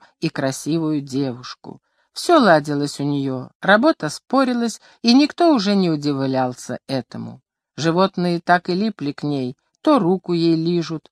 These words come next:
то голову тянут. «Погладь, мол, своими ласковыми руками».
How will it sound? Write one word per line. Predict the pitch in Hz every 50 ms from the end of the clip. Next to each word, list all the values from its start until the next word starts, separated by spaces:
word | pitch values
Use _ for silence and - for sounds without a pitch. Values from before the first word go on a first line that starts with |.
| _ -
то | - 254
голову | 247 190 147 175 208 214 208 196 190 196 190
тянут. | - - 170 175 170 170 170 160 151 - - - _ _ _ _ -
«Погладь, | - 247 277 285 320 349 339 277 -
мол, | 156 151 147 143
своими | - - 160 160 160 160 160 160 165
ласковыми | 160 160 170 170 151 - - - - 151 147 151 151 151 156
руками». | 165 170 160 - - 147 139 120 110 110 107 -